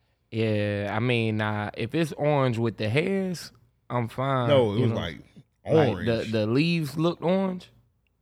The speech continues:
Speaker 2: Yeah, nigga, it was orange, nigga.
Speaker 1: Yeah, nah, I ain't
Speaker 2: It was
Speaker 1: smoking that.
Speaker 2: R E O P orange.
Speaker 1: I
Speaker 2: It was
Speaker 1: ain't
Speaker 2: that
Speaker 1: smoking
Speaker 2: orange
Speaker 1: that,
Speaker 2: like
Speaker 1: boy.
Speaker 2: that on
Speaker 1: I ain't
Speaker 2: that,
Speaker 1: smoking
Speaker 2: the
Speaker 1: that.
Speaker 2: corner of that
Speaker 1: <laughs>
Speaker 2: screen. It was orange like that.
Speaker 1: I ain't smoking that.
Speaker 2: And then it was just in the,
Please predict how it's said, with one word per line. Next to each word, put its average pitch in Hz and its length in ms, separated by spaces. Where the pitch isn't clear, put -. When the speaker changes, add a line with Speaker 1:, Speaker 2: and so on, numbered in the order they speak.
Speaker 2:
Yeah, - 140
nigga, 127 80
it 131 60
was 120 200
orange, 120 540
nigga. 123 120
Speaker 1:
Yeah, 107 260
nah, 104 280
I 113 40
ain't 131 80
Speaker 2:
It - 40
was 113 80
Speaker 1:
smoking 123 300
that. 107 60
Speaker 2:
R 131 160
E 135 80
O 131 100
P 175 220
orange. 110 440
Speaker 1:
I 117 40
Speaker 2:
It - 20
was 120 140
Speaker 1:
ain't 117 180
Speaker 2:
that 127 60
Speaker 1:
smoking 123 260
Speaker 2:
orange 139 120
Speaker 1:
that, - 140
Speaker 2:
like 123 100
Speaker 1:
boy. 107 100
Speaker 2:
that - 180
on - 60
Speaker 1:
I - 20
ain't 113 80
Speaker 2:
that, 117 200
Speaker 1:
smoking 117 340
Speaker 2:
the 104 80
Speaker 1:
that. 156 60
Speaker 2:
corner 139 200
of 143 100
that 135 300
Speaker 1:
<laughs> - 0
Speaker 2:
screen. 117 800
It 113 40
was 104 160
orange 139 360
like 120 220
that. 117 240
Speaker 1:
I 113 120
ain't 104 180
smoking 98 380
that. 92 180
Speaker 2:
And 113 120
then 123 100
it 131 40
was 131 120
just 120 180
in 123 100
the, 90 220